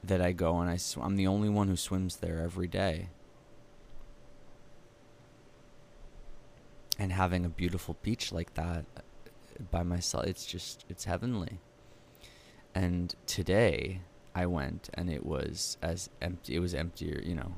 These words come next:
completely empty. Not a soul in sight. Even the restaurant was not open. The restaurant just does takeout orders. But there's usually someone, you know, someone there to,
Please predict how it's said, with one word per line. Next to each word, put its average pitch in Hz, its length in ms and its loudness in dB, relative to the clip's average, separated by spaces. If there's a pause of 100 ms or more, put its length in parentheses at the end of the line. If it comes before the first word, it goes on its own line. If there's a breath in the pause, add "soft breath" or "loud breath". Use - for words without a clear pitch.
(140)
completely 92 640 0
empty. - 400 -6 (880)
Not 82 160 0
a 78 40 -2
soul 95 320 4
in 85 120 0
sight. - 360 -2
Even 85 200 -2
the 85 80 -2
restaurant 82 580 -2
was - 260 -6 (160)
not - 200 -4
open. 104 380 -4 (2250)
The 92 80 -2
restaurant 87 460 4
just - 220 -2
does 85 300 0
takeout 80 400 -4
orders. 90 380 -6 (1500)
But - 140 2
there's 95 200 0
usually 85 360 0
someone, 82 640 0
you 120 80 -4
know, 98 80 -4
someone 90 440 0
there 87 320 0
to, 82 260 -6